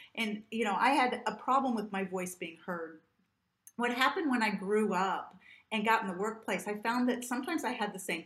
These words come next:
problem. I remember when I first started at a community foundation, I was the associate executive director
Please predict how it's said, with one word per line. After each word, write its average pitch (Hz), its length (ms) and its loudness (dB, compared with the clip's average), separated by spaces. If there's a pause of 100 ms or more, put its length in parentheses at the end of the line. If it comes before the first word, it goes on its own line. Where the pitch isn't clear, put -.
problem. - 500 -6 (460)
I 240 100 8
remember 247 400 4
when 233 120 0
I 202 100 -2
first 240 280 -2
started 214 360 2
at 196 120 0
a 190 60 0
community 196 680 -4
foundation, 180 680 -4 (120)
I 196 200 2
was 190 420 -2
the 185 400 -2
associate 220 640 0
executive 180 560 -6
director 180 640 -8